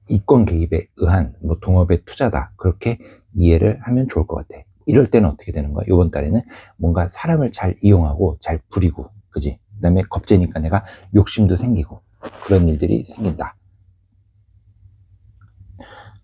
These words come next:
그리고 마지막으로는 수술수, 사고수, 여기에는 없지만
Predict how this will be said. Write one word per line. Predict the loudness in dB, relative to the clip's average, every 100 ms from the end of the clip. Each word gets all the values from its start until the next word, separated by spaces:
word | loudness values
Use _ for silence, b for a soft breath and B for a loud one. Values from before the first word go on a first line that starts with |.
| -2
그리고 | 2 4 2 0 -2
마지막으로는 | 0 4 2 2 0 0 -2 -8 B B -12
수술수, | -6 -2 -2 -2 -2
사고수, | 0 0 0 -2 -2 0
여기에는 | 2 2 0
없지만 | -2 -2 0 0